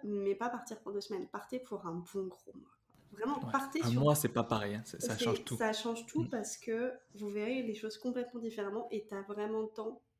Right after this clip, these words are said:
Speaker 1: si t'as envie, en tout cas, à, de créer des liens et de faire des choses avec d'autres gens. Et, euh,
Speaker 2: Mm.
Speaker 1: et après, je trouve que ne serait-ce qu'un mois, déjà, ça peut commencer à ouvrir des
Speaker 2: Oui.
Speaker 1: portes dans ta tête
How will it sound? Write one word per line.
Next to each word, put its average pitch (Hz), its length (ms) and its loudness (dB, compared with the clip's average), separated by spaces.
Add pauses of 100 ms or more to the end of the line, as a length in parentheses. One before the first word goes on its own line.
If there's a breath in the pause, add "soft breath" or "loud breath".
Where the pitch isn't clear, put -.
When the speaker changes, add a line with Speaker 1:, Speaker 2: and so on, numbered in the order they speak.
(300)
Speaker 1:
si - 280 -6
t'as 202 100 0
envie, 196 460 0
en 190 40 -6
tout - 140 -18
cas, 247 180 -8 (200)
à, 180 720 -8 (180)
de 208 220 -4
créer 226 360 -4
des 202 360 0
liens 226 260 0
et - 80 -2
de 202 140 -4
faire 208 240 -4
des 202 80 0
choses 226 300 -2
avec 185 220 -4
d'autres 214 200 -4
gens. 220 220 -8 (540 soft breath)
Et, 202 200 6
euh, 180 200 -2
Speaker 2:
Mm. - 160 -4 (140)
Speaker 1:
et 190 100 0
après, 180 240 -4
je 226 60 -12
trouve - 180 -12
que - 220 -2
ne 220 140 2
serait-ce 233 360 -6
qu'un 208 320 -2
mois, 220 240 0
déjà, 202 260 -6
ça 202 140 -12
peut 180 120 -8
commencer 190 380 -6
à 202 180 -4
ouvrir 220 300 -4
des 202 180 -4
Speaker 2:
Oui. 135 100 8
Speaker 1:
portes 117 120 0
dans 190 100 -4
ta 185 140 -8
tête - 300 -10